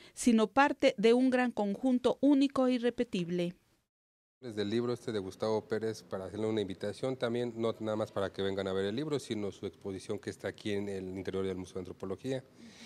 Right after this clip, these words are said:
Speaker 2: Es una obra que él nos cuenta, nos platica, que es de su vida, de su obra, y pues está muy padre porque inclusive lo que estábamos comentando, que se ve que sí es de su vida en el sentido de que es un rompecabezas que él armó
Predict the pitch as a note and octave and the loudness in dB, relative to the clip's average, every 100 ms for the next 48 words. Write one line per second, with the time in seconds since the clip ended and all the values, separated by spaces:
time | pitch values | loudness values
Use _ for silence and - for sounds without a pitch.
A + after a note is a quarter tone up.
0 | C4 E4 B2 A#2+ - B2 A2+ G#2+ G#2+ G#2+ | -18 -8 0 0 2 0 2 2 2 0
1 | A#2 A#2 - F#2+ F#2 F2+ F2+ - - G#2 | -2 -4 -6 -6 -6 -6 -10 -14 -8 -4
2 | G#2+ G2+ F#2+ F#2+ - - G#2+ G#2 G#2 F#2+ | -2 -4 -6 -8 -6 -2 -2 -2 -6 -6
3 | - F#2 G#2+ - A2+ - G2 F#2 F#2+ F2+ | -8 -8 -8 -4 -6 -6 -6 -4 -6 -6
4 | F#2 - F#2 G#2 G2+ G#2 G#2 F2+ - G2 | -10 -10 -4 -4 -2 -4 -6 -10 -8 -2
5 | G2 G2 G#2+ A2+ - - - - - - | -2 -2 -6 -10 -16 -20 -20 -20 -20 -6
6 | G#2+ G2+ F#2 G2+ F#2+ F2 - - A#2+ B2+ | -2 -2 -4 -4 -4 -6 -8 -4 -2 -2
7 | D3+ F#3 E3 C#3 A#2 - A2 G#2+ G#2 G#2+ | 0 0 0 0 -2 -2 -2 -2 -2 0
8 | B2+ C3 B2+ A#2+ A2+ G#2+ - G2+ A2+ A2+ | 2 2 2 2 0 -2 -2 -4 0 0
9 | A2 - G#2 G#2+ G2+ B2+ B2 - G2 F#2 | 0 0 -2 -2 0 0 0 -4 -6 -4
10 | F2 - - A2 A#2 A#2+ A#2+ A#2 A#2 - | -8 -12 -2 0 0 0 0 2 0 0
11 | G2 A2+ A#2 A2+ G2+ F#2 - F#2+ A2+ G#2+ | 0 0 0 -2 -2 -2 -2 -4 0 2
12 | G2 - G2+ A#2 G#2 F#2+ - - F#2+ F#2+ | 0 0 -2 -2 0 -2 -4 -4 -4 -4
13 | - - G2 F#2+ F#2+ G#2 | -8 -10 -6 -4 -2 -4